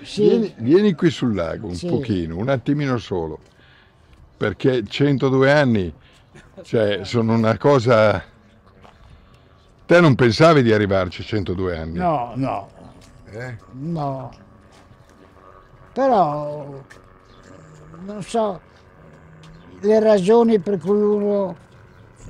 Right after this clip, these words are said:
Speaker 1: io penso a una ragione. Vabbè, le ragioni, diciamo,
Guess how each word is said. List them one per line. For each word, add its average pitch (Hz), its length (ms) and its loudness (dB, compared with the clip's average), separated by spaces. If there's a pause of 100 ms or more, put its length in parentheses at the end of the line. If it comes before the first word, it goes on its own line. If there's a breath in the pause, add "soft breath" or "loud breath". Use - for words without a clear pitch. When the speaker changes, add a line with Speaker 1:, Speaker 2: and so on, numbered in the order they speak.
(520)
Speaker 1:
io 240 360 0 (320)
penso 220 440 2
a 185 220 -2
una 202 280 2
ragione. 147 800 0 (560)
Vabbè, 156 520 2 (300)
le 170 100 -2
ragioni, 185 600 2
diciamo, 175 720 -2